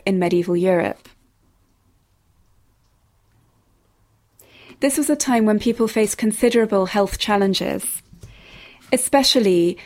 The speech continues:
through recurring outbreaks of epidemic illness th-, after the Black Death, but also through the life-threatening potential of everyday infections, and really the sense that daily life was potentially dangerous, and that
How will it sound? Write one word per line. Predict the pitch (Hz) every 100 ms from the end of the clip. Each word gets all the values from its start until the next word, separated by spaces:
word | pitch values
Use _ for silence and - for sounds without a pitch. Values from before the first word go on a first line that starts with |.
| - -
through | - 226
recurring | 220 220 240 226 208
outbreaks | 202 202 208 196 -
of | 196
epidemic | 190 196 196 185 -
illness | 214 202 180 190 - - - - - - -
th-, | - -
after | 202 196 208
the | 185
Black | 180 - -
Death, | 202 180 180 - _ _ _ _ _ _ _ _ _ _ _
but | 240 233
also | 277 285 - 180 180 202 - - - _ -
through | 262 262
the | 254
life-threatening | 240 247 - 240 208 202
potential | 214 220 214 - 196
of | 190 -
everyday | 214 220 208 190
infections, | 180 185 220 - - 170 - - - - - -
and | 226 226
really | 240 240 196
the | 185 202
sense | - 151 -
that | 208 - - -
daily | 226 220 214
life | 202 214 175 -
was | 185
potentially | 202 196 190 - 185
dangerous, | 180 190 190 - 104 - - - _ - - - _
and | 214 202
that | 190 - -